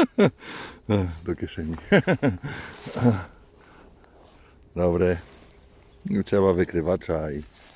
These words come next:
proszę. To mi się zerwało. Nie ma łańcuszka? Nie ma. Nie ma łańcuszka.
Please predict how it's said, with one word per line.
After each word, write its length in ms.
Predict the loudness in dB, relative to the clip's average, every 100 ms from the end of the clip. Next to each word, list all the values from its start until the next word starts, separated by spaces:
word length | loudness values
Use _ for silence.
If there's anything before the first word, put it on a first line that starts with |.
| -20 -20 -14
proszę. 340 | -12 -10 -12 -14 -20 -20 -20 -20 -20 -20 -20 -16 -12 -12 -16 -20 -20 -18 -16 -18 -16 -16 -18 -20 -20 -20 -20 -20 -20 -20 -14
To 60 | -12
mi 140 | -10
się 160 | -6 0
zerwało. 540 | 0 2 0 0 -2 -6 -18 -18 -20 -16 -8
Nie 80 | -2
ma 120 | 0
łańcuszka? 640 | 0 0 -2 -4 -2 -4 -4 -20 -20 -20 -20 -20 -20 -18 -18 -20 -20 -18 -16 -14 -14 -16 -14 -14 -16 -20 -20 -16 -16 -16 -18 -18 -16 -16 -18 -20 -20 -20 -20 -18 -16 -18 -18 -20 -14 -4
Nie 100 | -2
ma. 120 | -2 -6 -18 -20 -18 -14 -14 -14 -16 -20 -18 -14 -12 -12 -12 -14 -16 -18 -20 -18 -18 -18 -20 -20 -20 -20 -20 -20 -20 -20 -20 -20 -12 0
Nie 120 | 4
ma 140 | 8
łańcuszka. 600 | 10 8 6 2 0 0